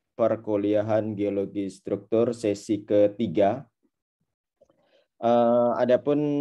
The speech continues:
pengajarnya sebenarnya untuk s-, semester ini dan ke depan itu Prof Edi saja, karena saya sebenarnya lagi tugas belajar untuk sekolah S tiga.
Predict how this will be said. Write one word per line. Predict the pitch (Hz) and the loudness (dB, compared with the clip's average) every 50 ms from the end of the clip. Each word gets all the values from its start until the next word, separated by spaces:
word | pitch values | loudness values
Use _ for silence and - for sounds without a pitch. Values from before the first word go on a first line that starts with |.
| 143 139 139 135 123 - - _ _ _ _ _ _ _ _ _ _ | -2 -2 -4 -6 -8 -10 -16 _ _ _ _ _ _ _ _ _ _
pengajarnya | _ 147 120 - 139 127 120 110 127 123 120 117 113 131 143 151 151 151 151 | _ -6 -2 0 0 0 2 4 4 4 4 2 0 0 0 2 2 2 0
sebenarnya | 143 - - 123 120 120 123 123 117 117 120 131 143 147 147 147 143 139 131 120 | -2 -4 -10 -8 -6 -4 -2 -2 -2 -2 -2 -2 0 0 0 0 -2 -2 -4 -6
untuk | 123 123 117 117 104 87 | -8 -10 -8 -10 -10 -10
s-, | - - - - - _ _ _ _ _ _ | -10 -18 -20 -20 -20 _ _ _ _ _ _
semester | _ - 131 127 123 120 117 117 - 127 123 | _ -6 0 2 2 2 2 2 2 2 4
ini | 120 113 120 127 127 | 4 2 2 2 2
dan | 123 117 120 | 2 2 0
ke | 117 117 110 104 | 0 -4 -6 -2
depan | - 131 131 135 | 0 0 0 2
itu | 131 127 - 139 139 139 139 135 135 _ _ _ _ _ _ _ | 0 -2 -2 0 0 0 -2 -4 -8 _ _ _ _ _ _ _
Prof | _ - - 127 123 - - | _ 2 2 2 2 0 -4
Edi | 123 123 113 - 127 123 | -6 -4 -4 -4 -6 -4
saja, | 110 123 113 110 120 127 139 139 | -2 -4 -2 2 2 2 2 2
karena | 127 120 120 123 131 | 0 -2 0 -2 -4
saya | 127 - 120 123 135 | -2 -2 -2 -2 -2
sebenarnya | 131 - 123 117 117 120 120 123 139 139 135 131 - - _ _ _ _ _ _ _ _ _ _ _ _ _ | -4 -6 -10 -2 -2 -2 0 2 0 2 0 0 -4 -8 _ _ _ _ _ _ _ _ _ _ _ _ _
lagi | - 113 113 113 123 123 120 120 120 120 120 120 120 120 117 117 | -4 -4 -4 -2 -2 0 0 0 2 0 0 0 0 0 -2 -4
tugas | 123 120 117 123 117 117 | -6 0 0 0 0 0
belajar | 117 113 113 110 104 104 123 127 127 131 | -2 0 0 0 2 4 2 4 4 2
untuk | 120 117 110 98 - | -2 -4 -6 -8 -10
sekolah | - - - 110 113 113 113 113 113 - _ _ _ | -6 -2 -2 0 2 0 -2 -2 -6 -16 _ _ _
S | - 110 110 | -10 -10 -10
tiga. | - 110 101 107 110 117 135 160 165 | -10 -8 -2 2 2 2 2 0 -6